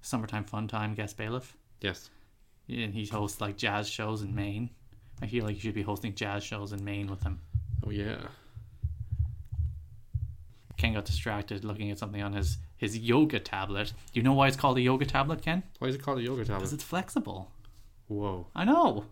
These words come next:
Speaker 1: Uh, 'cause I, I've a, a laptop as well that flips back and forth. This is a Lenovo product placement for everybody. But it flips back and forth so it can become a tablet and it, it rotates and stuff. They're called Yoga 'cause they're flexible.
Speaker 2: I think if nothing else, the people listening will have learned that today.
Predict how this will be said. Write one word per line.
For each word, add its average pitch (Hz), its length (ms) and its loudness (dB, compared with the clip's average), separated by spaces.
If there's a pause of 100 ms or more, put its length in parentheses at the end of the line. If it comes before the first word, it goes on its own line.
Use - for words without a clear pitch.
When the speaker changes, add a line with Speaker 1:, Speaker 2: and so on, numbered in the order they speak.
(140)
Speaker 1:
Uh, - 100 -4
'cause 147 140 6
I, 190 240 8
I've 151 220 6
a, 151 160 6
a 131 80 6
laptop 135 340 4
as 110 120 2
well 117 240 6
that 104 160 2
flips - 440 -4
back 117 280 0
and 113 100 -4
forth. 120 220 -2
This 123 160 -2
is 110 100 -2
a 110 60 0
Lenovo 117 440 0
product 101 340 -4
placement 101 340 -8
for 104 100 -6
everybody. 107 480 -2
But 131 140 6
it 123 60 6
flips 151 260 2
back 135 160 6
and 131 100 -2
forth 131 220 -2
so 135 80 -4
it 113 80 -6
can 120 80 -2
become 120 200 -4
a 117 40 -2
tablet 120 460 -2
and 131 100 -4
it, 113 140 -4
it 107 200 -6
rotates 120 500 -6
and 156 120 -4
stuff. 175 280 -4 (300)
They're 147 100 -4
called 160 220 -2
Yoga 160 400 -2 (220)
'cause 175 200 -2
they're 196 120 0
flexible. - 520 -2 (760)
Speaker 2:
I 104 60 -4
think 151 200 0
if 127 220 0
nothing 117 280 -2
else, 110 300 -2
the - 120 -4
people 113 260 0
listening 110 440 -4 (560)
will 110 100 -2
have 110 100 0
learned 107 280 0
that 104 160 -2
today. 92 300 -10